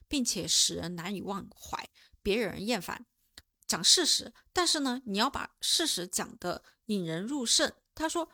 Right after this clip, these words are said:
嗯，文案要多长呢？就你的内容要多长呢？这个取决于你的产品啊。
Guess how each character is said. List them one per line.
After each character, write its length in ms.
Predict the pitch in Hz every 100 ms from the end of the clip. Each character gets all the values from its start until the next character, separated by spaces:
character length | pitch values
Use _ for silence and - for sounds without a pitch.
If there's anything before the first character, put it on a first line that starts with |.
| _ _ _ _ -
嗯， 280 | 196 202 185
文 200 | 190 220
案 220 | 339 285 254
要 180 | 277
多 240 | 190 - 277
长 240 | - 180
呢？ 160 | 196 214
就 140 | 330
你 100 | 202
的 100 | 160
内 200 | 226 330
容 220 | 214 170 226
要 300 | 254 - _
多 160 | 233 262
长 260 | - -
呢？ 200 | 190 190 - - - - -
这 120 | 349
个 80 | 262
取 360 | - - 180
决 380 | 160 - 170 202
于 240 | 202 202
你 100 | 226
的 120 | 202 -
产 240 | - 175
品 240 | 226 - _ _ _ -
啊。 160 | 165